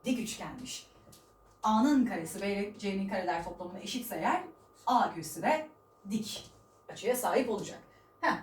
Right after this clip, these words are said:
zaten onu istiyormuş. Doksan derecelik bir açı var orada. Yine çok hoş soru. Ben niye hepsini, ben, ben bütün sorularda bunu söylerim. Evet. Üssel, logaritmik ve doğrusal bir fonksiyon var elimizde.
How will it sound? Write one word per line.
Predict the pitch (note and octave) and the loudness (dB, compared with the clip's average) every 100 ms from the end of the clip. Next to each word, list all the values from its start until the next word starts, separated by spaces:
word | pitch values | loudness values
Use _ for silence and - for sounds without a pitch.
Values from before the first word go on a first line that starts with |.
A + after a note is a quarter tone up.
| - | -6
zaten | - B3+ - - D#3 - - | 2 4 4 0 -6 -8 -10
onu | F3 | -6
istiyormuş. | B3+ - C#4+ C4+ C4+ C#4+ - - - - - - - - | -6 -2 0 0 0 -2 -6 -8 -6 -6 -6 -10 -8 -4
Doksan | - - - - | -2 -2 -4 -8
derecelik | - D3 F#3+ F#3 | -10 -10 -10 -8
bir | - - - | -8 -10 -12
açı | - - | -12 -10
var | - - | -12 -12
orada. | - - - - - - _ - - - - | -16 -18 -20 -20 -20 -20 _ -20 -18 -12 -8
Yine | F#3 D#3+ | -2 -2
çok | - | -4
hoş | - - | -10 -12
soru. | - - - - - - - - - - - - - - F#3+ | -12 -12 -20 -20 -20 -16 -4 -2 -2 -6 -20 -20 -20 -12 -6
Ben | F#3 | -2
niye | G#3+ C4 | 2 2
hepsini, | C#4 - D#4+ C#4 - | 2 -2 -2 -2 2
ben, | A3 A#3 | 2 4
ben | B3+ C4 | 4 4
bütün | E4 | 2
sorularda | G4+ G4+ D#4+ C#4+ | 0 0 0 0
bunu | D4 | 0
söylerim. | C#4 C4 E4+ A3+ - - _ _ _ _ _ _ - - - - - - - - - - | 0 0 0 -2 -8 -20 _ _ _ _ _ _ -20 -20 -20 -20 -20 -20 -20 -20 -16 -6
Evet. | A#3+ - - - - - - - - - - - - - - - - | -6 -4 -8 -8 -10 -16 -20 -20 -20 -20 -20 -20 -20 -20 -20 -18 -6
Üssel, | - - G3+ F3 G#3 | -4 -2 -4 -4 -4
logaritmik | G3 F#3+ F#3+ A#3 | -4 -4 -2 -4
ve | A#3 | -4
doğrusal | G3 F#3+ F#3+ A3 G3+ | -4 -4 -2 -2 -2
bir | C4 | -2
fonksiyon | A3+ G#3+ - B3+ G3+ E3 | -2 -2 2 4 4 2
var | D#3 | -6
elimizde. | E3 D3 D3+ D3+ | -8 -8 -6 -6